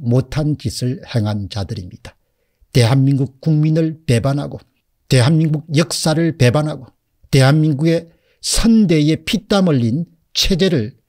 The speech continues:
전복시키려고 시도했던 바로 그 부정선거를 윤석열 당선인들은 반드시 시시비비를 가려야 될 것입니다.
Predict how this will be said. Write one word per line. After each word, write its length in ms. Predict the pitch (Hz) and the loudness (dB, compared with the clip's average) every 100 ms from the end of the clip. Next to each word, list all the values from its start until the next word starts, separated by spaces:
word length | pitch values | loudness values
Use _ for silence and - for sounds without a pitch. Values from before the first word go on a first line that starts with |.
| _ _ | _ _
전복시키려고 800 | - 147 127 98 - - 113 98 | 2 4 2 -2 -6 -4 -4 -4
시도했던 680 | 95 - 107 101 - 120 135 _ _ | -6 -6 -6 -6 -6 -6 -6 _ _
바로 260 | 98 95 95 | -6 -4 -4
그 100 | 113 - | -8 -4
부정선거를 960 | 147 160 151 139 - 127 123 123 98 - _ _ _ - | -2 0 0 -2 -2 -2 0 -4 -6 -12 _ _ _ 2
윤석열 520 | 123 120 120 113 113 | 4 4 2 2 0
당선인들은 840 | 120 123 110 107 101 113 127 135 - | 2 0 0 -2 -4 -4 -4 -6 -4
반드시 680 | 117 120 151 - - 160 160 _ | 0 2 0 -2 -4 -4 -6 _
시시비비를 880 | - - 113 139 107 101 117 147 190 _ - | -6 -4 -2 -4 -4 -4 -2 -2 -4 _ -8
가려야 400 | 107 107 101 87 | -4 -2 -4 -6
될 140 | - | -10
것입니다. 560 | 98 101 - 123 127 - | -12 -12 -12 -16 -16 -18